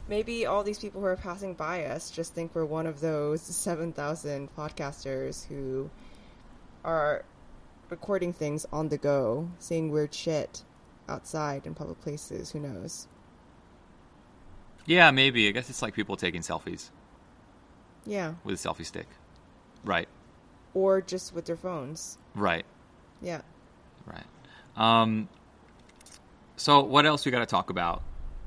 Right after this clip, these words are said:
Speaker 1: Well, I guess I would like to talk about podcasts that you've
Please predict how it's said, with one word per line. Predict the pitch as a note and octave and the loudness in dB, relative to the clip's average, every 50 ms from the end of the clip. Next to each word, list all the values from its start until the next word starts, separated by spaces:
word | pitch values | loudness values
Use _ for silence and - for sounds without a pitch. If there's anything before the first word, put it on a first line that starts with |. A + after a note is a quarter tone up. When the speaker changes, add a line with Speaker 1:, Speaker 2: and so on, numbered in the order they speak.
| - - - - - - - - | -8 -8 -8 -8 -10 -10 -8 -4
Speaker 1:
Well, | A#3 B3 B3 B3 B3 B3 A#3+ - - | -2 0 2 2 2 2 0 0 -2
I | - A3 | -4 -4
guess | - A3+ A3+ A3+ - - - - - - - - - - - - | -2 -2 -2 -2 -4 -8 -10 -10 -12 -12 -10 -12 -12 -12 -8 -4
I | - F#3 G3 | -2 -2 -2
would | G3+ G#3+ G3+ | -2 -4 -6
like | G3 G3 F#3+ | -6 -6 -8
to | - F3+ | -10 -14
talk | - F#3+ E3+ E3 E3+ - | -10 -8 -8 -8 -8 -10
about | F3+ F3+ E3 D#3+ D#3 D3+ D3+ D3 C#3 - - - - - - - - - - - - - - - - - - - - - - - - - - - - - - - - | -10 -8 -8 -6 -6 -6 -6 -6 -8 -12 -16 -20 -20 -20 -20 -20 -20 -20 -20 -20 -20 -20 -20 -20 -20 -20 -16 -16 -16 -16 -18 -20 -20 -20 -20 -20 -20 -20 -20 -14 -10
podcasts | F3 F3 F3 - - F3+ D#3+ - D#3 - - | -8 -8 -8 -8 -8 -10 -10 -8 -10 -12 -12
that | - D#3+ - D3 | -12 -12 -10 -10
you've | D#3 D3+ D3+ D3 C#3+ C#3+ | -12 -12 -12 -12 -14 -16